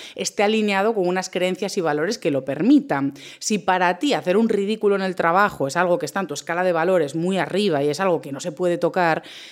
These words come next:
pues pobre del que se ría porque acabas de hacer un ridículo en una presentación. ¿Por qué? Porque por mucha risa que provoque, se va a inactivar la risa por todo, todo ese sentido de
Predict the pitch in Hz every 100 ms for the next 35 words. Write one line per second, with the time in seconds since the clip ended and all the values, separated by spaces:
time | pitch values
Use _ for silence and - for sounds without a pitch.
0 | - 156 - - 175 180 185 180 - -
1 | 180 170 180 185 185 156 151 143 156 160
2 | 160 160 151 175 170 143 139 139 139 139
3 | - 269 180 131 - - - 170 - 214
4 | - 160 160 - 180 170 180 220 269 269
5 | 233 254 247 226 226 - 208 247 247 233
6 | 220 - 180 175 214 220 190 202 196 202
7 | 196 190 202 240 196 160 147 180 190 190
8 | 160 - 180 185 190 185 180 170 170 196
9 | 202 185 214